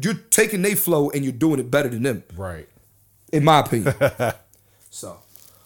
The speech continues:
Speaker 1: uh, Jack Wright, I think, I think, man, we, we, we cov-, we, we covered some good stuff, man.
Speaker 2: Covered the cruise, man.
Speaker 1: We covered the cruise.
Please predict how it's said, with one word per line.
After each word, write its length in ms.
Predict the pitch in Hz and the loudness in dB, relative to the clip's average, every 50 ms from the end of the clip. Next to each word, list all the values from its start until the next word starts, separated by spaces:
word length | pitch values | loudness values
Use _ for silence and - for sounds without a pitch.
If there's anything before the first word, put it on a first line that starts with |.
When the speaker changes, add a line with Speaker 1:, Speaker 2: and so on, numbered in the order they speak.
| _ _ _ _ _ _ _ _ - | _ _ _ _ _ _ _ _ -8
Speaker 1:
uh, 440 | 180 160 151 120 101 78 82 98 - - _ - 135 | -4 -4 -4 -4 -4 -8 -10 -12 -14 -16 _ -8 -2
Jack 300 | 113 175 180 180 180 165 | 2 2 2 2 2 2
Wright, 200 | 175 170 170 - | 0 0 0 0
I 80 | 196 | -4
think, 400 | 202 - 190 180 156 135 - - | -4 -2 -2 -2 -2 -4 -8 -12
I 60 | - | -14
think, 300 | 180 - - 180 156 - | -14 -10 -8 -8 -8 -8
man, 200 | 143 143 135 127 | -8 -10 -10 -10
we, 120 | 143 175 156 | -10 -12 -12
we, 180 | 143 175 180 156 | -12 -12 -12 -12
we 140 | - 170 180 | -12 -14 -14
cov-, 380 | 185 - - 123 113 101 117 | -12 -10 -10 -10 -10 -10 -10
we, 100 | 139 160 160 | -12 -12 -12
we 80 | - 170 | -12 -14
covered 240 | - - 151 127 113 | -10 -8 -8 -8 -8
some 140 | - - 117 | -10 -12 -10
good 160 | 120 117 107 | -12 -8 -8
stuff, 360 | - - - 147 101 - - | -8 -8 -8 -10 -12 -12 -14
man. 220 | - 98 98 107 117 - _ _ _ _ _ _ _ _ _ _ _ _ | -16 -16 -16 -16 -16 -20 _ _ _ _ _ _ _ _ _ _ _ _
Speaker 2:
Covered 240 | - 135 131 131 | -12 -12 -10 -10
the 60 | 127 123 | -12 -12
cruise, 380 | - - 180 185 147 107 95 98 | -10 -8 -6 -4 -4 -4 -4 -6
man. 260 | 107 113 123 143 - - - - - _ | -6 -6 -8 -10 -12 -16 -20 -20 -20 _
Speaker 1:
We 100 | - 147 | -14 -10
covered 320 | - - 160 147 147 143 | -4 -4 -4 -4 -4 -8
the 40 | 139 | -10
cruise. 640 | 120 - - - - - - - - - - - | -16 -14 -12 -12 -12 -12 -14 -20 -20 -20 -20 -20